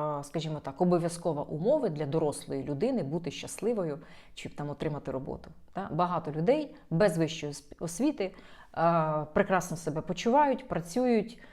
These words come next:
платять податки, народжують дітей там, і так далі, живуть своє життя. Тому середня освіта, база безкоштовно, тому що вона необхідна, обов'язкова для всіх. Звісно, в тих країнах, де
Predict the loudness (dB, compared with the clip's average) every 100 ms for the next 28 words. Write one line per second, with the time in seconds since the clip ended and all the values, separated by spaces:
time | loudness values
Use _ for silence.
0 | -14 -2 0 0 2 4 6 4 4 4
1 | 4 4 0 -2 -2 -2 0 2 6 6
2 | 4 0 -4 -4 -4 -8 -2 4 4 4
3 | -2 -8 0 4 4 2 -2 0 -2 -6
4 | -10 -12 -14 -20 -6 6 8 8 2 -8
5 | -18 -20 -20 -20 -20 -20 -20 -20 _ 6
6 | 10 10 8 -2 -6 -8 -6 4 8 8
7 | 6 -6 -12 -20 -10 2 2 2 -8 0
8 | 0 0 -2 -6 -4 -2 0 0 0 -2
9 | -2 -2 0 -2 2 2 2 -4 -2 0
10 | 0 -4 -6 -2 0 0 0 -2 -2 -4
11 | -20 -20 -20 -20 -20 -20 -20 _ _ -20
12 | _ -2 2 4 2 -6 -4 -2 0 0
13 | -2 -2 -4 -8